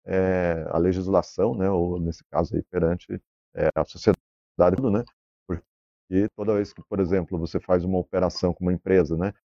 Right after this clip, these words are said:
então, aí já pensando na segurança, né, como pessoa física, quando você vai fazer uma compra num site, você vai colocar lá teus dados de cartão de crédito, né, é, normalmente você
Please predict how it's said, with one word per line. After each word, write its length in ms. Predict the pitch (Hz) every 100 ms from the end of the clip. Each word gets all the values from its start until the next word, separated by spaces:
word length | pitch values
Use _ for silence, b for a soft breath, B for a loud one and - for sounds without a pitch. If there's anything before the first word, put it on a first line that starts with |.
| _ _
então, 420 | 85 92 92 82 _ _ -
aí 140 | 82
já 100 | 101
pensando 380 | - 95 107 104
na 80 | 104
segurança, 580 | - 98 95 113 95
né, 120 | 87 98
como 280 | 87 90 -
pessoa 400 | 90 - 104 104
física, 540 | - 113 110 85 -
quando 240 | - 92 95
você 200 | 95 101
vai 200 | 95 92
fazer 220 | 98 101 104
uma 100 | 104
compra 380 | - 113 117
num 200 | 117 117
site, 240 | 113 - 104 _ _ -
você 480 | 90 - _ _ 87
vai 120 | 98
colocar 320 | 107 95 98
lá 140 | 95
teus 340 | 92 95 82 76
dados 360 | 87 95 87
de 100 | 87
cartão 380 | - 87 - 98
de 100 | 85
crédito, 560 | - 90 104 135 117 - 92
né, 200 | 98 143 b _ _ _
é, 220 | 90 90
normalmente 580 | 92 104 110 98 98 110
você 300 | 107 117 127